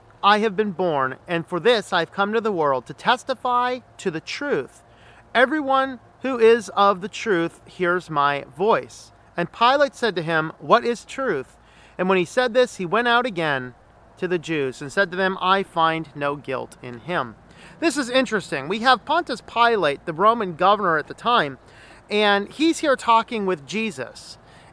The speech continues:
And he says, "Are you a king?" He says, "I have come to testify to, to the truth." And he says, "What is truth?"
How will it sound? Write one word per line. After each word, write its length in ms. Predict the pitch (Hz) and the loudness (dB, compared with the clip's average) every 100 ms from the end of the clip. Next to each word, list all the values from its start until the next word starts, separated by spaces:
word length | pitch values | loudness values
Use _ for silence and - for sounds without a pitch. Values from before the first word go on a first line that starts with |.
| - | -2
And 380 | 214 214 220 - | 4 4 4 -2
he 180 | 254 | -6
says, 600 | 240 330 330 220 175 - - - - | -2 2 4 2 -2 -10 -18 -20 0
"Are 260 | 208 262 262 | 6 8 6
you 520 | 208 226 220 220 226 - | 2 -2 0 0 -2 -6
a 40 | |
king?" 340 | - 262 143 117 - _ _ _ - | -2 0 0 -8 -20 _ _ _ -10
He 140 | 214 | -8
says, 480 | - 226 220 - - - | 0 2 2 0 -8 4
"I 180 | 208 254 | 6 6
have 160 | 285 | 0
come 260 | - 233 214 | 2 2 2
to 60 | 220 | -4
testify 960 | - 294 - 196 - 147 127 123 135 139 - - - | 2 0 2 -8 -2 2 2 0 -2 -8 -20 -20 -16
to, 200 | - 156 - - - | -4 -4 -4 -16 -12
to 100 | 135 | -10
the 80 | |
truth." 480 | 160 294 320 - - - - _ _ - - - - - - 226 | -10 -10 -8 -10 -14 -20 -20 _ _ -20 -20 -20 -20 -20 -6 0
And 120 | 262 | 2
he 120 | 294 | 2
says, 380 | - 269 247 - - - | 4 4 4 0 -14 0
"What 240 | 196 311 311 | 8 8 6
is 240 | 302 - | -2 -4
truth?" 500 | - 339 190 131 | 0 4 4 2